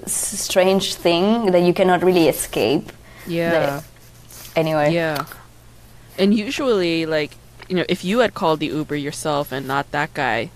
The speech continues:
Speaker 2: then there's
Speaker 1: Yeah.
Speaker 2: usually, like, an emergency button that you could press.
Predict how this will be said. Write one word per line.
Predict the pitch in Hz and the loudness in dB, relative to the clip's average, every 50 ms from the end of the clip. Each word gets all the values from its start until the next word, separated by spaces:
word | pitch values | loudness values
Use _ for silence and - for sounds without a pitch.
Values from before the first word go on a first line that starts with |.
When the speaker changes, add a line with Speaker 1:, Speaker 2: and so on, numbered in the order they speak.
| - - | -6 -4
Speaker 2:
then | 165 151 147 147 | -2 -2 -2 -2
there's | 160 160 160 156 160 | -2 -4 -4 -4 -4
Speaker 1:
Yeah. | 160 | -6
Speaker 2:
usually, | 185 190 214 190 | -4 -2 0 -2
like, | 156 139 151 | -2 -2 -4
an | 139 | -6
emergency | 143 139 143 151 160 156 - 160 170 - - 139 | -4 -4 -2 -2 -2 -4 -4 -8 -8 -8 -8 -10
button | 127 - 131 127 - - 127 139 | -8 -6 -6 -6 -6 -8 -10 -10
that | 147 135 127 | -8 -10 -10
you | 135 | -10
could | - - - - | -12 -14 -16 -16
press. | - - 143 135 123 123 - - | -12 -8 -6 -6 -6 -6 -8 -12